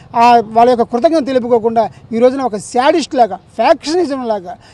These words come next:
మీరు పరిపాలన చేస్తూ ఉంటే ప్రజలు భీతిల్లిపోతూ ఉన్నారు. ఈ రాక్షస పీడ ఎప్పుడు విరగడైపోద్దా అని చూస్తూ ఉన్నారు. ముఖ్యంగా చెప్తున్న ప్రజలారా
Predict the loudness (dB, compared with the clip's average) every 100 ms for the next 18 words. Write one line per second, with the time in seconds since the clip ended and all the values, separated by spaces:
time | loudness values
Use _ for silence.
0 | -4 -2 0 -2 -2 -2 -4 -2 -4 -4
1 | -6 -6 -8 -6 -4 -4 -8 _ _ -6
2 | -2 0 -2 0 -2 -2 -6 -8 -12 -14
3 | -10 -2 0 0 -2 -4 -6 -6 -6 -4
4 | -4 -4 _ -4 -4 0 0 0 -2 0
5 | 0 0 -2 0 -2 -2 -6 -6 -6 -10
6 | -12 _ _ -8 -6 -4 -4 -4 -4 -4
7 | -4 -8 _ -6 -2 0 2 2